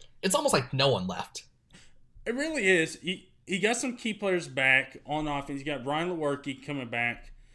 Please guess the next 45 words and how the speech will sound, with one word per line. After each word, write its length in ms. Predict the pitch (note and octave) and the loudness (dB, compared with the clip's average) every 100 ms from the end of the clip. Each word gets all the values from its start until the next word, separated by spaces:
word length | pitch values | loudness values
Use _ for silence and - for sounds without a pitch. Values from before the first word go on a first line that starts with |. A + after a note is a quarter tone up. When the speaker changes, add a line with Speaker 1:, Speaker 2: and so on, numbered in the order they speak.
| _ - | _ -4
Speaker 2:
You 80 | C3+ | 0
got 240 | C#3 C3+ | 2 2
Hayward, 500 | D3+ E3 D#3+ E3 D#3 | 4 4 4 0 0
Jefferson 460 | D3+ D#3+ - - C#3+ | -2 -4 -6 -8 -6
coming 260 | D3+ C#3+ | -6 -6
back. 360 | C3 C3 C3 C#3 | -4 -2 -2 -4
And 100 | C3+ | -6
on 140 | C3 | -4
defense, 560 | C#3 D#3 D3+ C3+ A#2+ - - - - | 0 0 -2 -6 -6 -12 -20 -20 -16
you 80 | C3+ | -6
bring 160 | D3+ | -4
back 240 | D3 C#3+ A#2+ | -2 -4 -6
Raquan 480 | B2 - D#3 D3 C#3 | -10 -4 -2 0 0
Williams. 600 | D3+ D3 D3 C#3+ C#3 - _ _ - | 0 0 0 -2 -6 -12 _ _ -14
You 140 | C3+ | -10
get, 240 | C3 C#3 C3+ | -8 -8 -6
bring 140 | D3 | -4
back 200 | B2+ A#2 | -4 -6
David 220 | C3+ A2 | -8 -6
Dowd, 320 | C3 D3+ D3+ | 0 0 0
Josiah 320 | C3 B2+ A#2 A2 | -4 -8 -8 -8
Scott. 640 | - D#3 D3+ D3+ D3 - - - - | -8 -2 2 2 0 -8 -20 -20 -10
So 120 | - | -2
you 200 | D3 A3+ | 0 0
bring 180 | E4 D#4 | 0 2
back 160 | C#4+ C4 | 2 2
some 160 | E3+ | 0
pieces 420 | - F#3 - A#2+ | 2 2 2 -4
there. 360 | A#2+ A2+ G2+ G#2 _ _ _ _ _ _ _ B2+ | -4 -4 -6 -12 _ _ _ _ _ _ _ -6
Speaker 1:
Mm-hmm. 180 | B2 D3+ | -4 -2
Speaker 2:
And 320 | C#3+ D3 D3 C3+ | 2 2 0 -2
Michigan 360 | G3 - D4 | -2 -2 -4
State, 280 | - G#3+ - | 0 0 0
they 100 | D#3+ | -2
could 160 | A#3+ E4 | -2 -2
be, 240 | D4+ A#3 - | -2 -2 -6
they 180 | E3 F#3+ | -6 -4
could 120 | G3+ | -2
be 80 | G3 | -2
a 40 | |
sleeper 300 | - F#3+ F#3 | 0 -4 -4
team 220 | E3+ D#3+ | -6 -6
too. 260 | - A#2 F#2 _ _ _ - - - - - - - - - - - - - - - | -6 -8 -10 _ _ _ -20 -20 -20 -20 -20 -20 -20 -20 -20 -18 -18 -18 -18 -16 -12
Speaker 1:
Yeah, 480 | - F#3 G#3 C4+ G3 | -4 0 4 6 6
they, 520 | C#3+ B3+ F4+ D#4 G3+ | 6 4 4 2 -2